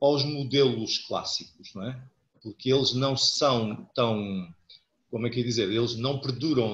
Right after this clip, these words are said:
ao longo de décadas e de séculos, porque a administração pública, se olharmos bem, remonta aos princípios de, da gestão moderna escritas por Taylor e por Fayol, que foram dois cientistas da gestão. Isso não perdura assim ao longo de, e passaram por muitas guerras,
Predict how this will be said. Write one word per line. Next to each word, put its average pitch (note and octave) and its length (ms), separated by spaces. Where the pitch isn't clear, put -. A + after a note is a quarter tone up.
ao A#2+ 100
longo B2+ 280
de G#2 80
décadas B2+ 840
e - 80
de - 80
séculos, C3+ 500
porque - 200
a G2 60
administração G2 480
pública, A#2 480
se - 160
olharmos G#2+ 400
bem, A#2 400
remonta B2 480
aos C3+ 140
princípios C3 760
de, B2+ 300
da A2 200
gestão - 360
moderna A#2+ 500
escritas C3+ 540
por C#3+ 240
Taylor C#3 460
e D3+ 80
por B2+ 120
Fayol, D3 540
que - 80
foram C#3+ 300
dois C#3+ 440
cientistas B2+ 520
da A#2+ 100
gestão. - 320
Isso D3 200
não F#3 140
perdura F3+ 300
assim E3+ 240
ao D#3+ 100
longo D#3+ 200
de, D#3 80
e A2+ 60
passaram D3 320
por D3+ 120
muitas D#3 240
guerras, A#2+ 400